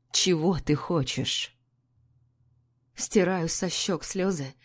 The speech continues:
и сквозь стыд произношу: «Быть счастливой». Еле слышно. «С тобой». Вот и все. Держи эту мысль в голове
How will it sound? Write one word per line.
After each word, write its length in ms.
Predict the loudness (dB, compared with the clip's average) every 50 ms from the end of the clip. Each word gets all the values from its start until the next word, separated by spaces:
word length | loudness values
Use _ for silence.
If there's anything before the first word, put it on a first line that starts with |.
| -20 -18 -8 -2
и 100 | 0 0
сквозь 400 | 0 0 -2 0 0 0 0 0
стыд 460 | -4 -2 0 2 2 2 0 -4 -2
произношу: 760 | 0 0 2 2 2 2 2 2 0 -2 -2 -2 -2 -4 -4 -8 _ _ _ _ _ _ _ _ _ _ _ _ _ _ _ _ _ _ _ _ _ _ -10
«Быть 340 | -2 2 2 2 2 0 -6
счастливой». 960 | -8 -8 -6 -4 -2 -2 -2 -2 0 -2 -2 -2 -4 -6 -14 -16 -16 -18 -20 _ _ _ _ _ _ _ _ _ _ _ _ _ -8
Еле 340 | -6 0 2 2 2 2 0
слышно. 560 | -2 -2 -4 -4 -2 -2 -4 -4 -4 -6 -10 _ _ _ _ _ _ _ _ _ _ _ _ _ _ _ _ -8
«С 140 | -8 -6 -4
тобой». 380 | -2 -4 -2 -2 -4 -6 -8 -10 -14 -16 -18 _ _ _ _ _ _ _ _ _ _ _ _ _ _ _ _ _ _ _ _ _ _ -4
Вот 320 | -2 2 4 4 4 4
и 80 | 4 2
все. 360 | 2 0 -2 0 0 0 -2 -6 -10 _ _ _ _ _ _ _ _ _ _ _
Держи 480 | -6 0 2 4 4 4 2 0 0 0
эту 180 | 0 0 2 2
мысль 340 | 4 2 2 2 0 -2
в 40 | 0
голове 500 | 0 0 0 0 0 0 0 -2 -4 -6